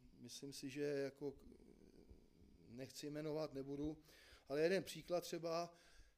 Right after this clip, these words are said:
neúčast na nedělním shromáždění, když nepřijdeš a nemáš k tomu vážný důvod, tak máš hřích. Příklad.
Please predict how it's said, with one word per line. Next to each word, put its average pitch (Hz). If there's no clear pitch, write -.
neúčast 208
na 185
nedělním 185
shromáždění, 170
když 135
nepřijdeš 180
a 139
nemáš 147
k -
tomu 156
vážný 147
důvod, 139
tak 131
máš 135
hřích. 110
Příklad. 135